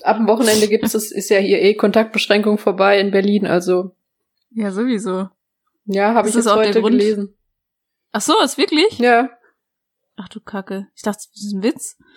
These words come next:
Speaker 1: Können wir, wenn du da bist, können wir durch den Park gehen und alle Leute anlecken.
Speaker 2: Oh ja, das
Speaker 1: Ist
Speaker 2: machen
Speaker 1: wieder
Speaker 2: wir.
Speaker 1: erlaubt.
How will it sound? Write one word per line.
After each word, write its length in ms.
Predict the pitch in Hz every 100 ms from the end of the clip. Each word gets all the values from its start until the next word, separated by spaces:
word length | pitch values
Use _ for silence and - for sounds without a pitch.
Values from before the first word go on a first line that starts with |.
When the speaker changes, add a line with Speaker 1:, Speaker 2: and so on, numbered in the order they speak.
| -
Speaker 1:
Können 220 | - 220 220
wir, 200 | 226 220
wenn 120 | 220
du 80 | 208
da 240 | 190 208
bist, 200 | 254 -
können 160 | 233 226
wir 100 | 220
durch 140 | 220
den 60 | 220
Park 280 | - 214 220
gehen 160 | 226
und 80 | 208
alle 160 | 208 214
Leute 320 | 180 202 190
anlecken. 480 | 156 180 185 185 185 - _ - _ _ _ _ _
Speaker 2:
Oh 80 | 311 339
ja, 180 | 196
das 120 | 202 226
Speaker 1:
Ist 80 |
Speaker 2:
machen 120 | 196 214
Speaker 1:
wieder 140 | 220
Speaker 2:
wir. 60 | 185
Speaker 1:
erlaubt. 640 | 190 180 202 208 -